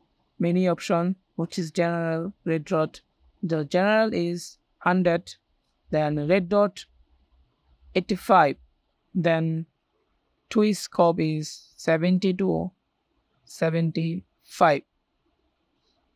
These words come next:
then four scope is sixty to sixty-five,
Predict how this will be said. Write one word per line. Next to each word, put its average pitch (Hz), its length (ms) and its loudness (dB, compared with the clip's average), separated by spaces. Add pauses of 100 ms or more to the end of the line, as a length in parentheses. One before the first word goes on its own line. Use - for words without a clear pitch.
then 156 500 0 (400)
four 196 360 4
scope 190 420 0
is 156 480 -6 (840)
sixty - 540 -2
to 196 160 0
sixty-five, - 680 -2